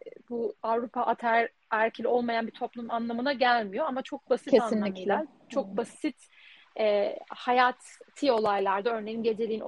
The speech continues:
Speaker 1: gece otobüse binmek, rahatça, e, yürürken anahtarını elinde tutup böyle gardını almak zorunda olmamak ki bu bence,
Speaker 2: Aa.
Speaker 1: e, uzun bir süre bizimle kalıyor. En azından bende kalmıştı. Ee,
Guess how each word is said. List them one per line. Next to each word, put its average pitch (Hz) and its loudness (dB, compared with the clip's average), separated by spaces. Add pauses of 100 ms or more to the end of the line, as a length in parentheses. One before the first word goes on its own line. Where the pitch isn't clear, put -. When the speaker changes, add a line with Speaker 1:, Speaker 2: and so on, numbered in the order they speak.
(120)
Speaker 1:
gece 233 -2
otobüse 220 -6
binmek, 214 -4
rahatça, 214 -2 (440)
e, 208 0
yürürken 220 0
anahtarını 220 -2
elinde 220 2
tutup - -12 (120)
böyle 214 4
gardını 226 2
almak 220 -2
zorunda 220 0
olmamak 247 0
ki 262 -4
bu 247 -2
bence, 247 4
Speaker 2:
Aa. 226 2
Speaker 1:
e, 226 0
uzun 277 -2
bir 269 -2
süre 269 -4
bizimle 262 -2
kalıyor. 247 0
En 220 0
azından 226 -2
bende 220 0
kalmıştı. 214 -6 (580)
Ee, 196 -2